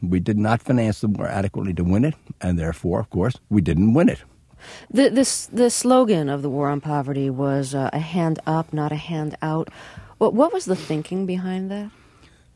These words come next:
Speaker 1: The thinking was damn simple, and it was this. Most people in our country don't like handouts. That is, where people get something for nothing.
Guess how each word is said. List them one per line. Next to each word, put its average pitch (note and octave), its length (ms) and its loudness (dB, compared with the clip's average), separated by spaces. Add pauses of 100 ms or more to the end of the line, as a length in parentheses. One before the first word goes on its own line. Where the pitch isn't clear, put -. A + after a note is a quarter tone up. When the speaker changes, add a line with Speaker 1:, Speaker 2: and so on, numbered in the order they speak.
(240)
Speaker 1:
The A2 100 2
thinking D3 380 2
was G2+ 100 4
damn G#2+ 300 0
simple, E3 320 0
and E2+ 100 0
it F2+ 60 -4
was - 160 -8
this. D3 300 0 (1040)
Most C#3 260 2
people A#2 240 2
in G2 60 0
our F#2+ 120 0
country G2+ 500 -2
don't A2+ 260 2
like G2 360 -2
handouts. E2+ 600 -2
That G2 140 2
is, F#2 160 -2
where D#3+ 120 -2
people C3 400 -2
get - 180 -2
something G2 380 0
for G#2 120 0
nothing. C2+ 380 -2